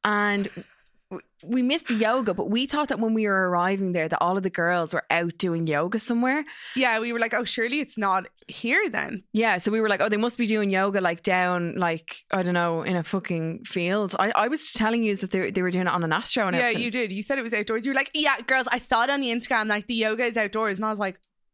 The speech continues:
Speaker 2: "Is it?" I was like, "It's fucking November. Like, why
Speaker 1: It's
Speaker 2: would they be
Speaker 1: pissing
Speaker 2: doing
Speaker 1: rain. <laughs>
Speaker 2: yoga outdoors? This is so what?" And I'm like, uh, in my head, I'm like, "Thank fucking God we missed the outdoor
Speaker 1: Yeah, yeah,
Speaker 2: yoga."
Speaker 1: yeah, yeah,
Speaker 2: Like,
Speaker 1: yeah.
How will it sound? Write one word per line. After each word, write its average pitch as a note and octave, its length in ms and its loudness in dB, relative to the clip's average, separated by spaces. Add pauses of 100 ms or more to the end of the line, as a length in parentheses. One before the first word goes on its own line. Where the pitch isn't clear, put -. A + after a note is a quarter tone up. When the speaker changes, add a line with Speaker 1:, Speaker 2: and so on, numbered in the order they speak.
(140)
Speaker 2:
"Is G3+ 300 0
it?" D5+ 280 2
I - 60 2
was C#4+ 80 2
like, C#4 100 -4
"It's C#4+ 140 -2
fucking - 500 -4
November. D4+ 520 2
Like, - 160 0
why G#3 260 2
Speaker 1:
It's G4+ 80 2
Speaker 2:
would G#4 100 2
they D#4+ 160 4
be E4 60 0
Speaker 1:
pissing D#4 60 2
Speaker 2:
doing D#4+ 160 2
Speaker 1:
rain. E4+ 420 2
<laughs> C4 240 2
Speaker 2:
yoga F4+ 380 4
outdoors? D4 400 2
This F4 160 0
is C4 120 -4
so C#4 400 2
what?" B3+ 200 2
And A#3+ 100 0
I'm C4+ 140 2
like, G#3+ 200 0 (240)
uh, B3 200 -2
in B3 120 2
my G#3 80 4
head, G#3 160 2
I'm F3+ 80 0
like, F3+ 140 0
"Thank A3 160 0
fucking G3+ 360 -4
God F#3 340 2
we G#3 100 -2
missed F#3+ 220 -2
the F3 100 2
outdoor F#3+ 240 2
Speaker 1:
Yeah, C4 100 4
yeah, B3+ 200 4
Speaker 2:
yoga." A#3 100 2
Speaker 1:
yeah, B3 60 4
yeah, B3 60 2
Speaker 2:
Like, A#3 200 2
Speaker 1:
yeah. A3 180 0